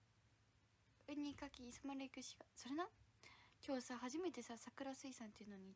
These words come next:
た。俺もそろそろ会いたいな、ニースケ先生。ほんとだよ。ほんとだよ。魂は常に会場にいる。ありがとう。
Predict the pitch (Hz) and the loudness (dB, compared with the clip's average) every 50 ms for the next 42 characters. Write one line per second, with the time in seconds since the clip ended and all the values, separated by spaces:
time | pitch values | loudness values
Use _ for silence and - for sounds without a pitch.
0 | - - - 185 - - - - - - - - - - - - - - 262 269 | -12 -12 -14 -14 -14 -16 -20 -20 -20 -20 -20 -20 -20 -20 -20 -18 -8 -4 0 2
1 | 302 311 311 - 330 311 294 - 247 240 247 247 - 254 233 220 214 214 214 220 | 2 2 0 0 -4 -6 -4 -2 -2 -2 -2 0 0 -2 -2 -2 -2 -4 -6 -6
2 | - - - - 208 - 220 208 208 - 214 196 190 - - - - - - - | -8 -10 -10 -10 -8 -8 -8 -8 -8 -8 -8 -10 -10 -10 -14 -18 -20 -20 -20 -20
3 | - - - - - - - 311 330 - - 349 302 339 349 320 285 277 277 277 | -20 -20 -20 -20 -18 -6 -2 0 0 2 4 6 10 12 12 12 12 12 10 8
4 | 254 208 - - - - - - - - - - 240 240 - 262 247 262 247 240 | 6 4 2 -2 -10 -18 -20 -20 -20 -20 -16 -12 -10 -8 -6 -4 -2 0 0 2
5 | 240 247 262 254 233 208 - - - - - - - - - - - - - - | 2 4 4 4 4 2 0 -6 -12 -18 -20 -20 -20 -20 -20 -20 -20 -20 -20 -20
6 | - - - - - - - - - - - - - - - - - - - - | -20 -20 -20 -20 -20 -20 -20 -20 -20 -20 -20 -20 -20 -20 -20 -20 -20 -20 -20 -20
7 | - - - - - - - - - - - - - - - - - - - - | -20 -20 -20 -20 -20 -20 -20 -20 -20 -20 -20 -20 -20 -20 -20 -20 -20 -20 -20 -20
8 | - - - - - - - - - - - - - - 302 302 320 320 320 - | -20 -20 -20 -20 -20 -20 -20 -20 -20 -20 -20 -14 -6 -2 2 4 4 6 6 4
9 | 269 240 - - 269 262 240 226 - 247 233 226 233 220 220 214 202 240 - - | 2 2 2 4 4 4 4 6 6 6 6 6 6 4 4 2 0 0 2 4
10 | 240 233 247 247 247 240 - 208 - | 4 4 6 4 4 4 2 -2 -4